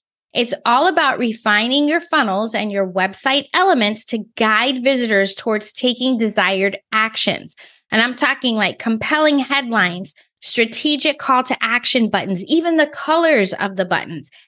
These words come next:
Every detail plays a role in the user's decision-making process. And one of the cornerstones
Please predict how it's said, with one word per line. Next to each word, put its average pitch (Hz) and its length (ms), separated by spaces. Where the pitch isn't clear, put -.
Every 311 400
detail 254 500
plays 269 380
a 269 80
role 220 560
in 285 180
the 294 100
user's 233 600
decision-making 185 1040
process. - 580
And 226 220
one 285 160
of 392 120
the 311 80
cornerstones 202 1000